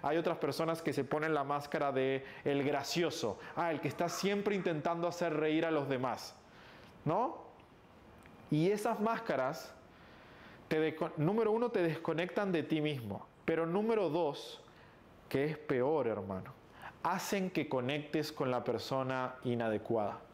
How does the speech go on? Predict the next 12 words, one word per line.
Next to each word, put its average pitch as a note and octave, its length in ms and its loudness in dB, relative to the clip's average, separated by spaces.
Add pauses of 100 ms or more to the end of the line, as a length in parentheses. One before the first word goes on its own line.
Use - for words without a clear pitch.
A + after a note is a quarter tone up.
(1000)
Esas F3+ 340 0
máscaras, D#3 640 2
lo B2 160 2
que C#3 80 2
vos F3 220 2
mostrás F3 580 0
al D3+ 100 0
mundo D#3+ 400 0
que C3+ 140 0
no D#3 300 0
sos E3 400 0
tú, C3 360 2